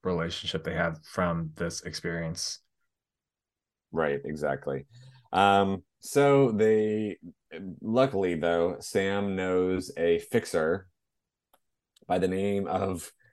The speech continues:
Speaker 2: code
Speaker 1: Hmm.
Speaker 2: name, uh, Velvet, Velvet, the Velvet Touch. Did this feel
Speaker 1: Ah.
Speaker 2: like a Pulp, did this feel like a Pulp Fiction allusion to you?
Speaker 1: I didn't hear that, uh, in, when I was watching, but that is amazing. And yes, it would be.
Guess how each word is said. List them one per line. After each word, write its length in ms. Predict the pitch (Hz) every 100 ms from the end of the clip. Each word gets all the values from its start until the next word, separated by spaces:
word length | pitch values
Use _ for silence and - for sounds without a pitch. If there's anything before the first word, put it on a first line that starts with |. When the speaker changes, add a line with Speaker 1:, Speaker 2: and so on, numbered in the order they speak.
| _
Speaker 2:
code 220 | - 123
Speaker 1:
Hmm. 40 | 107
Speaker 2:
name, 360 | 101 98 95
uh, 420 | 87 90 87 87 82
Velvet, 640 | 80 95 104 104 104 - - - _ _ _ _ _ _ _ _ _ -
Velvet, 380 | 98 120 123 101
the 80 |
Velvet 380 | 107 127 113 -
Touch. 520 | - 85 - - - _ - _ -
Did 80 |
this 220 | 139 165 180
feel 100 | 214
Speaker 1:
Ah. 20 |
Speaker 2:
like 100 | 208
a 60 |
Pulp, 240 | - 165 - -
did 80 | 170
this 120 | 180
feel 100 | 202
like 100 | 190
a 60 | 135
Pulp 240 | 135 139
Fiction 240 | 107 -
allusion 360 | 107 104 98 101
to 100 | 101
you? 280 | 98 101 104 _ -
Speaker 1:
I 360 | 120 147 156 143
didn't 380 | 123 131 135
hear 300 | 117 - 120
that, 360 | 104 92 80 - _ _ -
uh, 420 | 101 95 85 80 - _ _ _ _ -
in, 360 | 113 101 87 - 104
when 180 | 107
I 80 | 95
was 140 | 92 92
watching, 380 | 87 - 90
but 180 | 87 90
that 160 | 98 101
is 100 | 101
amazing. 440 | 92 85 82 80
And 160 | 90 92
yes, 220 | 90 85
it 60 | 92
would 180 | 87 78
be. 240 | 78 80